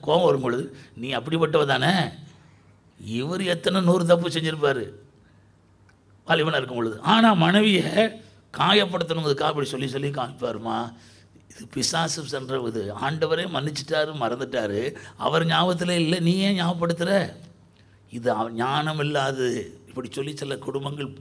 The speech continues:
கணவன் மனைவி பிரிஞ்சிருக்காங்க. உண்மையா இருக்கணும்னு நினைச்சு ஆண்டவர் மன்னிச்ச பாவத்தை சொல்லி பிரச்சனை உண்டாக்குனவர் உண்டு.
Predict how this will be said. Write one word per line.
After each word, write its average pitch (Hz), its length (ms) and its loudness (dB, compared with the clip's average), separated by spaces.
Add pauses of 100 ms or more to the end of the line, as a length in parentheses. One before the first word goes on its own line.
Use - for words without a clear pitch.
(120)
கணவன் 135 320 -10
மனைவி 135 280 -12
பிரிஞ்சிருக்காங்க. 139 640 -6 (400)
உண்மையா 240 440 6
இருக்கணும்னு 247 400 4
நினைச்சு 214 840 6 (800)
ஆண்டவர் 247 560 12
மன்னிச்ச 233 380 8
பாவத்தை 214 720 6 (340)
சொல்லி 170 760 2
பிரச்சனை 165 400 -4
உண்டாக்குனவர் 143 480 -2
உண்டு. 113 500 -4